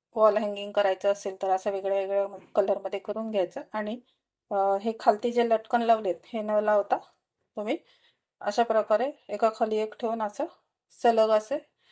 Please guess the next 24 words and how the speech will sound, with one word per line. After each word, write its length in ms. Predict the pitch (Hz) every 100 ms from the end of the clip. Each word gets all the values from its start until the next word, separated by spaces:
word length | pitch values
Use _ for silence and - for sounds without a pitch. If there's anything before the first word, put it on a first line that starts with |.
| _ _ _ _ _ -
वॉल 200 | 214 220
हँगिंग 300 | 214 202 208
पण 180 | 214 269
मोठे 300 | 330 - 214
करू 260 | 196 180
शकता. 360 | 170 165 - - _ _ _ _ _ _ _ _ _ _ _ -
पण 120 | 214
हे 120 | 226 233
छोटे 220 | 247 247
केले 420 | 240 226 214 196
मी 180 | 196 320
वाण 300 | 330 208 196
देण्यासाठी. 560 | 190 190 185 202 - 311 - _ _ _ _ _ _ _ _ _ _ _ _ _ _ _ _ _ _ _ _ _ _ _ _ _
असं 280 | - 208 214 _ _ _ _ _ _ _ _ _ _ _
दिसायला 380 | 208 220 233 233
पण 220 | 233 240
सुंदर 380 | 240 233 220 220
दिसते 320 | 220 220 226
आणि 560 | 214 208 208 208 214 220
आपल्याकडे 500 | - - 208 214 208
जे 300 | 202 208 208 214 _ -
उरलेले 420 | 208 208 208 208
मणी 260 | 214 208 208
असतात 380 | 202 - 202